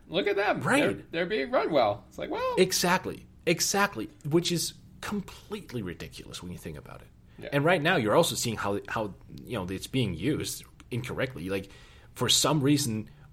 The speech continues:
Speaker 2: Boylen prefers to play Luke Kornet, who's struggled, who's been so, so bad.
Speaker 1: Mm-hmm.
Speaker 2: And ha-,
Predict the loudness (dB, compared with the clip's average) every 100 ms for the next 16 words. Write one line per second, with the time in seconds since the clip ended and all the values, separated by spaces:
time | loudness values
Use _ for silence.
0 | 4 8 8 6 2 -4 0 2 2 -2
1 | -6 0 0 0 -2 -2 -2 -2 -4 -2
2 | 0 0 2 2 2 0 -4 -2 0 2
3 | 0 0 0 2 6 8 8 6 0 0
4 | 0 -2 -4 -4 -8 -16 -20 -10 -6 -2
5 | 0 0 -2